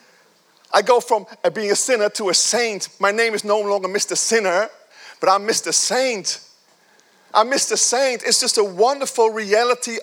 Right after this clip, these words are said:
of the gospel, a declaration of a name change. And of course, this was God's purpose even before the foundation of the world. Ephesians one four, God saw us, God saw us, saw us,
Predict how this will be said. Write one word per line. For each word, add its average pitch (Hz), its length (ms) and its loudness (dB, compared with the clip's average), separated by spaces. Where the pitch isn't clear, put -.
of 220 300 4
the 202 80 -4
gospel, 208 580 0
a - 60 4
declaration 208 920 0
of 185 300 2
a 175 200 -2
name 190 640 -2
change. 170 400 -4
And 160 80 -8
of 180 80 -6
course, 208 160 -2
this 240 240 -4
was 208 140 -2
God's 190 260 0
purpose 202 380 -6
even 214 240 -2
before 202 320 -2
the 190 80 -6
foundation 190 480 -2
of 160 60 -4
the 151 60 -8
world. 151 300 0
Ephesians 185 400 -4
one 185 180 0
four, 214 400 0
God 160 240 0
saw 165 340 0
us, - 300 -8
God 147 200 2
saw 160 320 0
us, - 640 -4
saw 104 400 -8
us, 101 220 -12